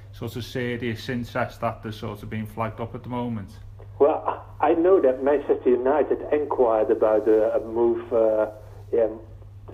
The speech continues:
Speaker 2: a week or two weeks ago. They have definitely asked if he would be interested, but I hear from people who are quite close to Mourinho too,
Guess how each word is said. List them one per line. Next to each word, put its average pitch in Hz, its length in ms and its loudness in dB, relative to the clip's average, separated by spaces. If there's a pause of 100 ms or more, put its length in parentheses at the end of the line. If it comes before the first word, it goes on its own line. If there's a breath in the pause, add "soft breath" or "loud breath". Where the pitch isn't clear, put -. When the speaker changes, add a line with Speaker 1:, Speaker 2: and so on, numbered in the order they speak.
(180)
Speaker 2:
a 135 80 6
week 123 340 2
or 117 220 2
two 127 100 4
weeks 120 300 0
ago. 120 420 4
They 120 100 6
have 123 180 0
definitely 123 420 0
asked 117 400 0
if 127 120 4
he 123 100 0
would 135 360 0
be 131 200 0
interested, 135 520 0 (600 loud breath)
but - 420 0 (600)
I 135 260 6 (240)
hear 135 240 6 (100)
from 120 180 0
people 131 320 -2
who 117 200 2
are 117 100 2
quite 120 380 0
close 131 280 6 (100)
to 127 80 4
Mourinho 120 540 2 (120)
too, 127 340 4